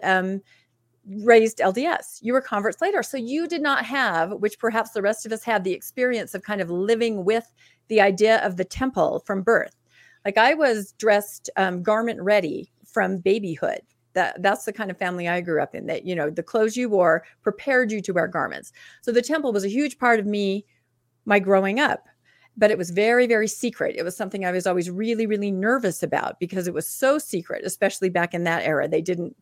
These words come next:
they didn't have a little more transparency that they have now. So I had extreme temple anxiety even before I went to the temple. It was something I was really worried about my whole life.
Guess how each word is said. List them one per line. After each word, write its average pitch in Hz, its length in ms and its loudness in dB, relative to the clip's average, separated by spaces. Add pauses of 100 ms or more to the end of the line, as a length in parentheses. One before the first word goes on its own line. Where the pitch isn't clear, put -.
they 185 120 -2
didn't 175 240 -4
have 175 160 -6
a 175 60 -2
little 170 220 -2
more 156 440 0
transparency 160 640 -8
that 151 100 -10
they 127 100 -6
have 170 160 -6
now. 277 240 -2 (380)
So 202 360 6
I 233 240 4
had 240 500 2
extreme 320 760 -6
temple 190 320 0
anxiety 170 640 2
even 294 300 0
before 202 420 2
I 180 140 0
went 180 260 -4
to - 80 -6
the 160 100 -2
temple. - 400 -6
It - 60 -2
was 185 100 -6
something 190 300 -4
I 170 40 0
was 170 160 -4
really 247 500 -2
worried 190 320 0
about 160 200 0
my 156 120 -4
whole 185 180 2
life. 165 260 0